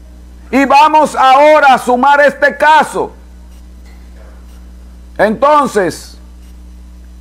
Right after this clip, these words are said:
yo quiero que a mí me pregun-, que a mí me pregunten cuáles han sido las consecuencias de aquellos miembros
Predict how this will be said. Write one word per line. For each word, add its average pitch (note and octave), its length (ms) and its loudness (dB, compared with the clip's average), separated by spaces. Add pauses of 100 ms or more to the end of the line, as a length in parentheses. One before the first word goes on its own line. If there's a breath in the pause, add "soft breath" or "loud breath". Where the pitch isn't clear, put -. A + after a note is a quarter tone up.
(320)
yo D#3 160 -2 (160)
quiero D#4+ 400 0
que C#4 80 -2
a B3+ 100 -2
mí D4+ 200 -2
me D#4+ 240 0
pregun-, C4+ 600 -2
que B3 80 -2
a A#3 80 2
mí C#4 120 -4
me D4+ 140 -2
pregunten A#3+ 920 -4 (1120 soft breath)
cuáles D#4+ 760 0
han D4+ 260 -2
sido B3+ 680 -2 (280 soft breath)
las B3 360 0
consecuencias C4 1400 -2 (280 soft breath)
de A3+ 160 -2
aquellos D4 600 0
miembros D4+ 480 -2